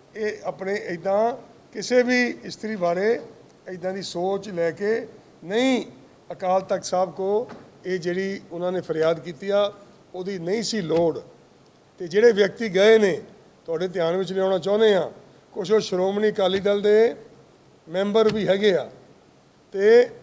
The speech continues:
ਉਹੀ ਸ਼੍ਰੋਮਣੀ ਅਕਾਲੀ ਦਲ ਆ ਜਿਸ ਪਾਰਟੀ ਨੇ, ਜਥੇਬੰਦੀ ਨੇ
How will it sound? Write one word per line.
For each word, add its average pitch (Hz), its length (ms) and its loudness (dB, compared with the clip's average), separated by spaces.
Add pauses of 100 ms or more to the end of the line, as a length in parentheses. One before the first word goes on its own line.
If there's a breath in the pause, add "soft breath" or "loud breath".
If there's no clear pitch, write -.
(400)
ਉਹੀ 220 240 2
ਸ਼੍ਰੋਮਣੀ 208 440 2
ਅਕਾਲੀ 180 240 0
ਦਲ 190 200 0
ਆ 196 300 4 (580)
ਜਿਸ 202 260 -2
ਪਾਰਟੀ 185 380 0
ਨੇ, 202 120 0
ਜਥੇਬੰਦੀ 180 580 -4
ਨੇ 190 140 2